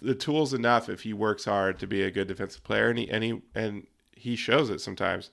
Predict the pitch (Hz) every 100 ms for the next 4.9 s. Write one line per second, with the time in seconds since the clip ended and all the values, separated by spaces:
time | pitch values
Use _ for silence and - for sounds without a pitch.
0 | - 110 101 120 117 - 147 104 - -
1 | 101 95 - _ _ _ _ 113 113 120
2 | 120 131 139 - - - - 165 160 147
3 | - 160 156 139 107 - 165 156 123 120
4 | 110 139 135 113 131 143 - 107 101